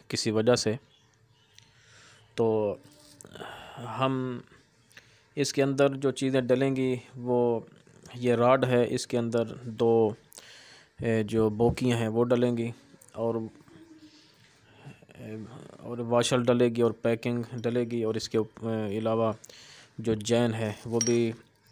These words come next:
उसकी setting करने वाली थी। तो ये जो packing है, ये जो आपको नज़र आ रही है, ये यहाँ पर crank set में यहाँ पर लगाना ज़रूरी है,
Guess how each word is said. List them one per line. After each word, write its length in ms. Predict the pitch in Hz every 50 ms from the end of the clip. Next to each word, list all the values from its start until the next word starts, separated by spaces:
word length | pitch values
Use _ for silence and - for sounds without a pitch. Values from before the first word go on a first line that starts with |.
| _ _
उसकी 320 | - 131 127 - - 127 120
setting 500 | - - - - 120 117 - 127 120 113 - - _ - - -
करने 240 | - 117 113 123 127
वाली 240 | 123 123 120 117 117
थी। 200 | 110 - 117 117 120 - _ _ _ _ _ - - - - - - - _ _ _ _ _ _ _ _ _ -
तो 260 | - 113 113 107 107 117 - 120
ये 240 | 117 113 123 127 127
जो 140 | 127 131 120
packing 400 | - - 123 117 - 135 127 120
है, 220 | 117 120 113 113 110 - - - 123
ये 160 | 113 113 113
जो 100 | 110 117 113
आपको 180 | 110 - 123
नज़र 280 | 110 113 107 113 113 117
आ 60 | 117
रही 160 | 117 110 110 110
है, 160 | 110 113 - - _ -
ये 120 | 120 117
यहाँ 340 | 117 113 113 110 113 117 117
पर 200 | 113 120 120 113
crank 320 | 117 - 120 117 117 113 -
set 220 | - 113 107 -
में 140 | 110 107 113
यहाँ 440 | 131 135 - _ _ - 139 117 110
पर 120 | - -
लगाना 340 | 113 110 110 110 110 110 110
ज़रूरी 380 | 107 110 110 110 120 135 139 131
है, 140 | 120 113